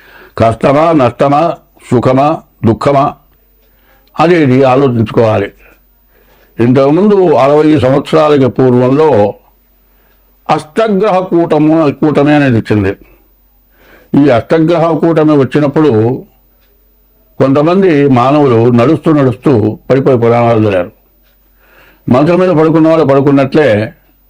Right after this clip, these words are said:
ప్రాణాలు పోయినాయి. తెల్లవారు చూస్తే మనిషి శవమై ఉన్నాడు. ఇట్లా రకరకాలైన మరణాలు, రకరకాలైన వ్యాధులు, రకరకాలైన సమస్యలు వచ్చినాయి. ఇప్పుడు కూడా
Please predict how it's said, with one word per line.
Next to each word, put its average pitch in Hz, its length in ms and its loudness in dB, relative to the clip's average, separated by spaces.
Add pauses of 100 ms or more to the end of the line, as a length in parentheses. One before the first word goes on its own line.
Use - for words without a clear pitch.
(880)
ప్రాణాలు 147 300 2
పోయినాయి. 107 360 0 (880)
తెల్లవారు 170 360 0
చూస్తే 175 400 -2 (840)
మనిషి 139 360 0
శవమై 131 420 0
ఉన్నాడు. 107 300 0
ఇట్లా 143 500 0 (760)
రకరకాలైన 151 840 0
మరణాలు, 170 560 0
రకరకాలైన 139 640 0
వ్యాధులు, 160 480 0
రకరకాలైన 131 800 0 (840)
సమస్యలు 131 440 0
వచ్చినాయి. 98 360 -4 (1000)
ఇప్పుడు 131 220 2
కూడా 165 480 2